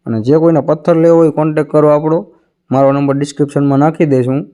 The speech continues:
કે આમાં વીડિયોમાંય નાખી દઈશ. એટલે જે કોઈને પથ્થર જોતા હોય એ ફોન કરજો. રેડી? મારો નંબર હું બોલી જાઉં, મારું નામ સાગરભાઈ છે. નંબર છે ત્રેસઠ પાંચ બત્રીસ અડતાલીસ જીરો એકાવન.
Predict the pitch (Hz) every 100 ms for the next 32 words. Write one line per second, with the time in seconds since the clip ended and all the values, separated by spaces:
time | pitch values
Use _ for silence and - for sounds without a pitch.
0 | _ 131 123 127 127 127 151 160 147 123
1 | 123 131 123 156 - _ _ _ _ -
2 | 113 131 139 147 139 135 120 _ _ _
3 | _ _ 139 139 143 135 160 151 135 123
4 | 123 _ _ _ _ _ _ _ - 123
5 | 147 143 123 120 117 117 147 202 - _
6 | _ _ 135 143 147 151 139 131 156 147
7 | 127 139 156 131 131 127 123 139 147 127
8 | 120 117 131 196 - _ _ _ _ _
9 | 127 135 143 139 131 120 147 156 160 147
10 | 139 135 131 151 165 143 143 - - 139
11 | 151 147 139 131 127 127 123 127 110 107